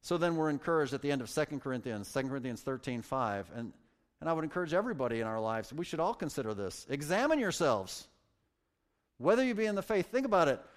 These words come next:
The Holy Spirit has put this in the Scripture. "Examine yourselves,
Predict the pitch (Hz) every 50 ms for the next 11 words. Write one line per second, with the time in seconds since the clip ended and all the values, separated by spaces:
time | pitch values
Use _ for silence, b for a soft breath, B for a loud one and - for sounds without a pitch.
0 | B B B - 170 - 254 302 330 320 277 - - - 269 262 233 185 180 180
1 | - - 220 220 220 220 190 - 208 185 175 - - - 202 - - 151 123 104
2 | B B B B 190 190 175 175 151 156 214 240 277 311 302 294 302 294 285 269
3 | 233 202 208 226 226 214 - - 233 214 196 143 120 104 90 - - - -